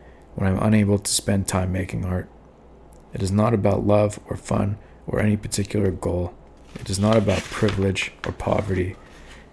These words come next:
It is not about God or atheism or myself or anyone. There is no end to it." That is what I wrote when I was standing on the sidewalk this morning.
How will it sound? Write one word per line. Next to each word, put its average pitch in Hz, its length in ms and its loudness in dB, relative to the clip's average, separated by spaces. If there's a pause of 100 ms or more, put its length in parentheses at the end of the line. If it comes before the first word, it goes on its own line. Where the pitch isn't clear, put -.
It 107 100 -6
is 92 100 -2
not 107 160 4
about 95 260 2
God 92 440 0
or 92 100 -2
atheism 90 640 -2 (580)
or 95 80 -2
myself - 640 0
or 90 100 -4
anyone. 87 420 -4 (760)
There - 120 0
is 104 240 4
no 92 300 0
end 104 220 -4
to - 140 -10
it." - 140 -8 (1900)
That 110 140 4
is 104 140 4
what 107 140 6
I 101 80 6
wrote 101 380 4
when 98 120 -2
I 110 60 -2
was - 100 -2
standing 101 380 0
on 92 100 0
the 92 80 0
sidewalk 95 520 0
this - 200 -2
morning. 92 380 -2